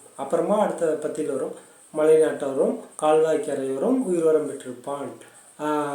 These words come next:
அப்புறம் "பகவதி தாயால் அரவணை பெற்றிருப்பான்", அதெல்லாம் அடுத்தடுத்து வரும். So, இப்போ இந்த பாடல்ல மட்டும் என்ன சொல்றாருன்னா, அலைகடலா இப்ப அலை ஆடிட கண்டோம்,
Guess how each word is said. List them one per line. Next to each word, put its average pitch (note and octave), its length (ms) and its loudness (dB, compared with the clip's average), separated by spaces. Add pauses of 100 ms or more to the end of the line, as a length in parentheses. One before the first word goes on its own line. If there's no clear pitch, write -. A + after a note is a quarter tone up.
(180)
அப்புறம் D3 600 -4
"பகவதி D#3+ 400 2
தாயால் D3+ 380 -2
அரவணை D#3 380 2
பெற்றிருப்பான்", C#3 460 -10 (280)
அதெல்லாம் F3 260 2
அடுத்தடுத்து E3 460 0
வரும். - 200 -2 (420)
So, A3 140 6
இப்போ F#3+ 160 4
இந்த E3 200 2
பாடல்ல G3 480 4
மட்டும் G3 220 2
என்ன F#3 120 0
சொல்றாருன்னா, E3 520 -4 (460)
அலைகடலா D#3+ 460 4
இப்ப G#3+ 180 2
அலை E3+ 240 2
ஆடிட D3+ 360 0
கண்டோம், C3 240 -4